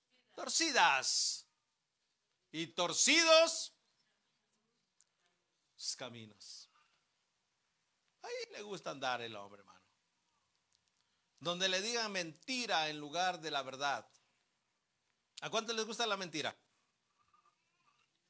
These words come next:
¿Verdad que no? ¿A cuánto nos gusta la verdad? ¿La verdad duele? ¿Verdad que sí? Pero sana.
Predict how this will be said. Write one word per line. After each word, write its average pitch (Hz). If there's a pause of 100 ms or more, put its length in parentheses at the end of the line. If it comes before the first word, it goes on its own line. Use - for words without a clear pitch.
(540)
¿Verdad 175
que 196
no? 285 (1600)
¿A 143
cuánto 170
nos 165
gusta 160
la 170
verdad? 165 (1900)
¿La 170
verdad 180
duele? 277 (1120)
¿Verdad 143
que 294
sí? 359 (2000)
Pero 123
sana. 143